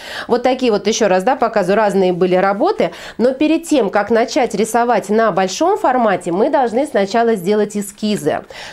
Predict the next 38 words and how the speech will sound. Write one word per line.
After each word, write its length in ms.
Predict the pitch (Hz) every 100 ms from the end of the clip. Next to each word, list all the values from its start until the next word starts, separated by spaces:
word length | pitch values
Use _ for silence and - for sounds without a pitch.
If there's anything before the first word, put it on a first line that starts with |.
| -
То 60 |
есть 120 | 196
мы 140 | 240 285
должны 340 | 233 220 226
вообще 280 | 208 202 220
научиться 600 | 202 202 202 - 370 381
посмотреть, 760 | - 208 - 196 190 240 330 -
как 280 | 226 202 190
вообще 260 | 185 196
рисовать 460 | 170 175 196 175 175
дома, 300 | 180 208 339
какие 400 | 214 202 208 185
есть 160 | 190
варианты. 400 | 190 196 277 320
Это 240 | - 285 240
тоже 340 | 233 233 185
вот 140 | 170 170
детские 420 | 214 208 - 190
варианты, 540 | 170 185 170 180 254
то 80 | 254
есть 120 | 220
то, 100 | 240
что 160 | 233 214
мы 100 | 190
сейчас 260 | 196 202 170
будем 280 | 185 180
разбирать. 640 | 185 175 170 190 160 214 - - - - - -
То 60 |
есть 120 | 233 208
детки 300 | 359 453 320
у 100 | 233
меня 280 | 233 247
делали 420 | 226 247 226 202 196
три 400 | 196 254 214 156
разных 480 | 220 202 190 185
варианта. 540 | 190 202 190 170 175 262
Это 280 | 226 233 208
вот 160 | 202